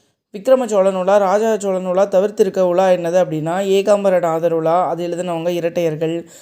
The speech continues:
நம்பியாண்டார் நம்பி எழுதின உலா என்ன அப்படின்னா ஆளுடைய பிள்ளை திருவுலா மாலை. அதுக்கப்புறம் குற்றாலநாதர் உலாவை எழுதினவர் திரிகூட ராசப்ப கவிராயர். அடுத்து திருவாரூர் உலாவையும் திருக்கழுக்குன்ற உலாவையும் எழுதினவர் அந்தக கவி வீரராகவர்.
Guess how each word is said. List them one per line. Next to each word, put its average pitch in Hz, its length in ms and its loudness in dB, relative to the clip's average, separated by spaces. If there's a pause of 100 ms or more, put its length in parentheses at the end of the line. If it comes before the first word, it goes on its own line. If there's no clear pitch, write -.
(440)
நம்பியாண்டார் 208 600 2
நம்பி 175 280 -4
எழுதின 170 560 -2
உலா 185 220 2
என்ன 180 300 -2
அப்படின்னா 170 340 -4 (100)
ஆளுடைய 233 520 4
பிள்ளை 202 520 -2
திருவுலா 214 460 2
மாலை. 156 460 -6 (520)
அதுக்கப்புறம் 214 560 -2
குற்றாலநாதர் 220 720 2
உலாவை 180 340 2
எழுதினவர் 170 500 0
திரிகூட 247 600 2
ராசப்ப 196 480 0
கவிராயர். 170 680 -2 (340)
அடுத்து 190 400 -2
திருவாரூர் 233 720 2
உலாவையும் 180 600 -2
திருக்கழுக்குன்ற 240 640 0
உலாவையும் 180 460 0
எழுதினவர் 165 640 -4 (420)
அந்தக 277 480 -2
கவி 185 300 -4
வீரராகவர். 165 760 -2